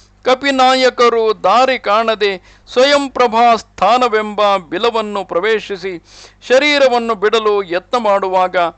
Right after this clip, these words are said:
ಸಂಪಾತಿಯ ದರ್ಶನವಾದದ್ದು, ಹನುಮಂತನು ಸಮುದ್ರವನ್ನು ದಾಟುವಾಗ ಮೈನಾಕ ಪರ್ವತವನ್ನು ಕಂಡು ಸಿಂಹಿಕೆ ಎಂಬ ರಾಕ್ಷಸಿಯನ್ನು ಕೊಂದು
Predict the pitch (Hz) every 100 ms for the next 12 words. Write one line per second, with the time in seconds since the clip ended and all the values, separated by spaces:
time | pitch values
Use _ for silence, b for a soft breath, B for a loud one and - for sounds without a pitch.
0 | _ - 202 247 240 208 190 - 190 180
1 | - 139 165 - 240 190 175 175 170 156
2 | 165 156 b b b b - 262 277 262
3 | 240 247 226 220 208 - 233 262 196 233
4 | 220 220 208 202 165 170 208 233 202 196
5 | 190 185 175 165 226 262 277 294 247 226
6 | 220 214 196 196 190 180 - 185 202 180
7 | - b b - 277 294 269 254 240 220
8 | 214 196 190 180 151 196 - 240 214 208
9 | 196 190 180 - - 190 226 196 175